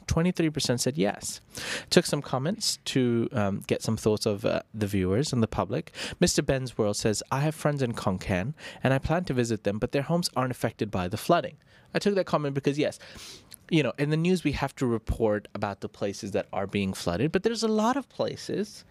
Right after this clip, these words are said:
in Thailand that are not flooded. For example, Bangkok, in some areas, severely flooded du-, during, during those times. However, you know, for us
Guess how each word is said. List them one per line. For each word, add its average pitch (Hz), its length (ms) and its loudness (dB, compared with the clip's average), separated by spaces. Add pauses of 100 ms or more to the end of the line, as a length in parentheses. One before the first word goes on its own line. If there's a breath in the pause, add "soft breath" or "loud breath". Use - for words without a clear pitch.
(280 loud breath)
in 175 200 2
Thailand 117 380 -2
that 143 100 4
are 160 180 0
not - 100 -4
flooded. - 460 -8 (220 loud breath)
For 202 120 8
example, 156 600 0 (400 loud breath)
Bangkok, - 680 0
in 123 120 -2
some 156 280 2
areas, 110 440 0
severely 107 500 -2
flooded 165 520 -4 (280)
du-, 104 240 0 (160)
during, 98 500 0
during 98 320 0
those 90 180 0
times. 113 360 -2 (280 loud breath)
However, 120 420 0
you 113 140 -2
know, 92 100 0
for 104 240 2
us 123 260 -2